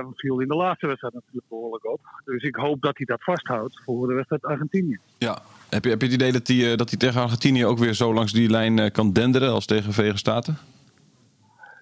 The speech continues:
Speaker 1: Ja, dan, dan, natuurlijk. Maar dat moet ook. Dat moet ook. Dat is juist nou de kracht. Daarom is Dumfries, heeft ook een geweldige transfer gekregen.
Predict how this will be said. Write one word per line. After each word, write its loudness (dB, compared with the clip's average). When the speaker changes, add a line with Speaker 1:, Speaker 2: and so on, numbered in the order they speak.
Speaker 1:
Ja, 2
dan, -4
dan, 0
natuurlijk. -4
Maar -6
dat -8
moet 0
ook. -8
Dat -14
moet -8
ook. -10
Dat -4
is -4
juist -2
nou -2
de -6
kracht. -4
Daarom -2
is -4
Dumfries, -4
heeft -4
ook 0
een -2
geweldige 0
transfer -2
gekregen. -8